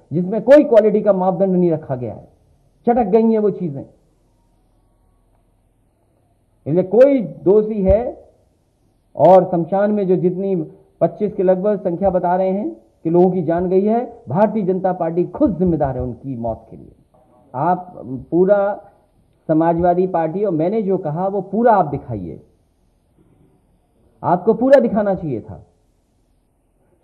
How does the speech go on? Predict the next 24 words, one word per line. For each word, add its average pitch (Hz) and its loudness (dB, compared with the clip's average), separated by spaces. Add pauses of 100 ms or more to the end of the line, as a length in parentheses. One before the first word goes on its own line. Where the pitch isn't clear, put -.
समाजवादी 196 0
पार्टी 190 -4 (200)
या 180 2
मेरा 214 4
खुद 233 -4
का 226 2
बयान 180 -2
किसी 185 -8
भी 196 -8
साइंटिस्ट, 185 -4 (1300)
किसी 190 -2
भी 220 0
वॉलंटियर, 190 0 (540)
जो 190 2
लोग 185 4
उसमें 185 -2
शामिल 180 -2
हुए 185 2
हैं, 190 -4
चाहे 170 -4
वो 175 0
किसी 196 -8
तरह 180 2
के 185 -2